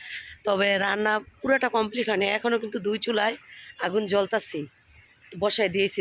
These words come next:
দুইটা, এই দুইটার কাছে না থাকলেও চলে। তো যাই হোক,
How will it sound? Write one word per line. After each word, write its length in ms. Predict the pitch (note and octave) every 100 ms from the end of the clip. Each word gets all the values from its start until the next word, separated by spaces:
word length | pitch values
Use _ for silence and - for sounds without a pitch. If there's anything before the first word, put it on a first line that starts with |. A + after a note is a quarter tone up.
| D#3+
দুইটা, 200 | D#3+ E3 E3
এই 80 | G3
দুইটার 260 | B3+ B3 A#3 A#3
কাছে 160 | - A3
না 60 | G#3+ A3
থাকলেও 260 | F#3+ F3 E3
চলে। 200 | E3 D3 D3 - - - - _ -
তো 80 | A3 G#3+ A3
যাই 160 | G#3 G#3+
হোক, 160 | A#3+